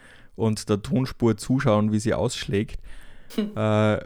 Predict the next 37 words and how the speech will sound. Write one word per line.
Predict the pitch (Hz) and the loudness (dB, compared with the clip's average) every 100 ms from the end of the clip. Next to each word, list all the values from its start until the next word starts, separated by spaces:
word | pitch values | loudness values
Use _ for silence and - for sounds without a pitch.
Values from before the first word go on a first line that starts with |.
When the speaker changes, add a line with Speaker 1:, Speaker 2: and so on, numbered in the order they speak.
| - | -4
Speaker 1:
und | 117 113 | 0 2
ich | 107 | 4
bin | 120 | 4
da | 92 | 4
echt | 113 - | 2 -2
gespannt, | - - 113 123 | -2 2 2 2
was | 110 110 113 - - - - - - | 4 4 2 -4 -8 -12 -18 -20 -8
die | 117 107 | -6 -2
TeilnehmerInnen | 117 117 120 107 101 85 110 110 | 0 2 2 2 2 0 0 0
da | 104 | 0
fabriziert | - 104 104 101 - 131 - | 0 -2 0 -4 -2 -2 0
haben. | 107 101 131 123 - - - | 0 0 -2 -6 -14 -16 -2
Und | 104 107 120 143 - - - - 120 160 - - - - - | 2 2 2 -4 -10 -14 -12 -14 -16 -18 -18 -16 -14 -16 -18
vielleicht | - 110 101 117 - - - | -2 2 4 2 -2 -14 -12
kommt | - 135 143 | -2 0 0
in | 107 104 | 0 0
den | 101 98 - - - | 0 -2 -8 -16 -6
nächsten | 95 98 - - 95 | -6 -6 -8 -6 -2
Wochen | 92 - 117 117 120 - - | -2 -2 -4 -6 -8 -16 -14
ja | - 101 | -6 -6
vielleicht | - 95 92 - | -2 -2 -4 -6
einmal | 156 95 104 - - | -4 -2 -2 -6 -14
so | - 107 | -6 -6
ein | |
Stückchen | 107 - - - 120 | -4 -8 -6 -4 -4
online. | 82 87 - - - - - _ _ _ _ _ - - - | -4 -8 -10 -14 -20 -20 -20 _ _ _ _ _ -20 -20 -8
Speaker 2:
Genau, | - 214 - | -4 -4 -2
also | 202 202 | -4 -4
ich | 285 | -4
bin, | 349 311 | -4 -4
äh, | - | -4
total | 233 226 240 226 | -6 -4 -2 -2
gespannt. | 226 - 247 320 | -4 -2 -2 -2
Lieber | 277 226 | -4 -2
Alex, | 220 262 277 - | -2 -4 -4 -4
äh, | 208 208 | -4 -2
danke | 220 247 247 233 | -4 -2 -4 -4